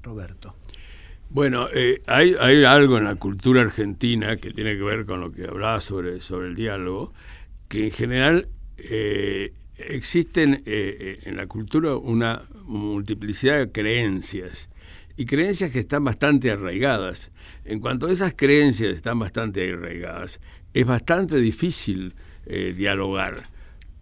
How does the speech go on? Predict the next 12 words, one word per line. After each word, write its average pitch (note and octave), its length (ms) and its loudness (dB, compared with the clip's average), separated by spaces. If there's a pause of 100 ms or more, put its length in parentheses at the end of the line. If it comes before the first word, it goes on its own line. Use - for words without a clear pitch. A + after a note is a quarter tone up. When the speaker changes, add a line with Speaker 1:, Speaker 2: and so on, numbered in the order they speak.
Speaker 2:
porque F#2+ 500 -4
forman D#3+ 420 2
parte E3 460 2
de, A#2 200 4
de A#2 80 2
un C#3+ 120 6
modelo C#3 540 8
que G2 140 -6
tienen B2 480 2
las G2 100 -6
personas A#2 640 -4
sobre G2+ 380 -4